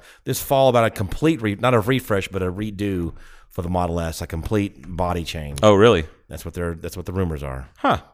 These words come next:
Speaker 1: Like September, October, something like that.
Speaker 2: Huh.
Speaker 1: This is kind of an old,
Speaker 2: Right on.
Speaker 1: it, it's been around since
Speaker 2: The body style was twenty,
Speaker 1: twelve.
Speaker 2: two thousand eleven or two, or
Speaker 1: Eleven or
Speaker 2: twelve?
Speaker 1: twelve.
Speaker 2: Yeah.
Speaker 1: So it's not new anymore.
Speaker 2: Nope,
Speaker 1: It's
Speaker 2: it's not.
Speaker 1: still gorgeous. It's still beautiful.
Speaker 2: Do you remember the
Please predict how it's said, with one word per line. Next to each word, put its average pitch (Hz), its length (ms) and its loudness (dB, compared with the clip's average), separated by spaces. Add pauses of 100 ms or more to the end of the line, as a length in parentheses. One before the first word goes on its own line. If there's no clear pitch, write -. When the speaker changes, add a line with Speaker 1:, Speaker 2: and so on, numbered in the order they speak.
Speaker 1:
Like 73 160 -14
September, 80 400 -8
October, 76 400 -10
something 73 240 -16
like 73 140 -18
that. 73 200 -14 (1080)
Speaker 2:
Huh. - 100 -10
Speaker 1:
This 156 120 6
is - 60 2
kind 214 220 6
of 165 80 6
an 143 60 4
old, 135 120 4
Speaker 2:
Right 156 120 8
on. 190 160 6
Speaker 1:
it, 160 40 -4
it's 180 140 -4
been 196 100 4
around 151 300 0
since 143 400 -4 (760)
Speaker 2:
The 120 120 4
body 123 240 6
style 127 260 4
was 117 80 0
twenty, 120 200 2
Speaker 1:
twelve. 151 240 8
Speaker 2:
two 131 60 6
thousand 113 260 2
eleven 104 280 2
or 104 100 0
two, 101 160 -8
or 87 60 -4
Speaker 1:
Eleven 131 160 2
or 127 40 2
Speaker 2:
twelve? 110 200 6
Speaker 1:
twelve. 131 260 0
Speaker 2:
Yeah. 87 200 2 (440)
Speaker 1:
So 131 200 -2
it's 151 180 -2
not 147 340 0
new 196 360 2
anymore. 90 320 2
Speaker 2:
Nope, 156 140 4 (100)
Speaker 1:
It's - 100 -10
Speaker 2:
it's 127 80 2
not. 139 60 6
Speaker 1:
still 202 180 10
gorgeous. 123 680 6 (540)
It's - 140 -12
still 143 180 0
beautiful. 98 540 -2
Speaker 2:
Do 120 100 -4
you 131 40 2
remember 135 300 2
the 98 440 0